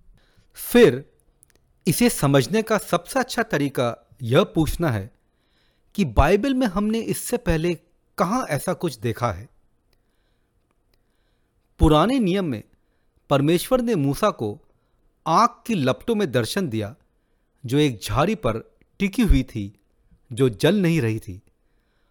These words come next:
और उसे मिस्र में परमेश्वर के लोगों को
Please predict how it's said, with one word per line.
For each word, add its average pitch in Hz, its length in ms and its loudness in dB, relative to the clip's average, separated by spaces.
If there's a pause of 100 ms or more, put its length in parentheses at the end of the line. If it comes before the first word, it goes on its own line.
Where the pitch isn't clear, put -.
(200)
और 147 160 2
उसे 120 420 -2 (160)
मिस्र 208 440 2
में 208 220 -2
परमेश्वर 147 520 0
के 190 140 -2
लोगों 131 280 0
को 113 280 -8